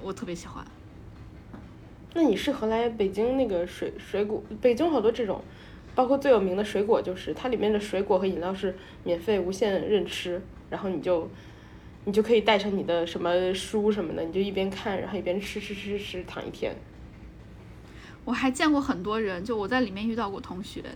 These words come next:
Speaker 1: 他当时在里面敢丢。<laughs> 就穿着一身汗蒸的衣服，然后蒸得满头，
Speaker 2: 他好努力。
Speaker 1: 满头大汗，然后带着一个电脑在旁边敢丢。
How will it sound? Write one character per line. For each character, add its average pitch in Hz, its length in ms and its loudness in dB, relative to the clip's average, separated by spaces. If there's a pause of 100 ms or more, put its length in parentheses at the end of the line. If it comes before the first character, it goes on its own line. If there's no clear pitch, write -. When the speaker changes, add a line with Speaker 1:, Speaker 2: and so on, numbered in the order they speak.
(180)
Speaker 1:
他 - 100 -2
当 247 160 6
时 262 80 -2
在 220 140 -2
里 190 60 -6
面 180 140 -6
敢 - 220 -8
丢。 185 180 -6 (760)
<laughs> - 1700 2
就 359 140 6
穿 359 280 8
着 370 60 2
一 320 160 8
身 381 240 8
汗 330 260 6
蒸 302 200 2
的 277 100 4
衣 302 240 8
服， 269 260 -2 (300)
然 285 100 8
后 330 120 10
蒸 349 320 6
得 302 100 8
满 247 300 6
头， - 180 0
Speaker 2:
他 233 60 8
好 226 160 6
努 240 40 0
力。 277 40 6
Speaker 1:
满 226 180 8
头 254 180 4
大 262 220 8
汗， 262 260 8
然 240 140 6
后 302 80 6
带 277 260 8
着 269 60 4
一 277 80 4
个 269 80 4
电 269 300 2
脑 226 120 2
在 220 140 -2
旁 226 160 -4
边 214 140 -2
敢 - 240 -6
丢。 214 120 -4